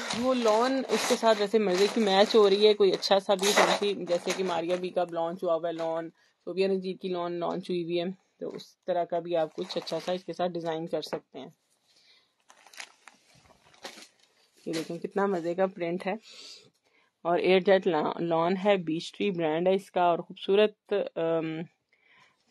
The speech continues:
फैब्रिक है। और छः सौ रुपये गज पे जाएगा,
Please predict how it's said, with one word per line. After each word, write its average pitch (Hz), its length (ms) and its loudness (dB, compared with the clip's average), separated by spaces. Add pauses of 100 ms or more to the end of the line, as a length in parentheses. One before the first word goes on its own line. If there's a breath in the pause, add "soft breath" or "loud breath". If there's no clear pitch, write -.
(220)
फैब्रिक 180 420 0
है। 202 260 8
और 170 200 4
छः 185 220 2
सौ 202 120 2
रुपये 202 200 4
गज 170 240 4
पे 214 120 4
जाएगा, 208 600 8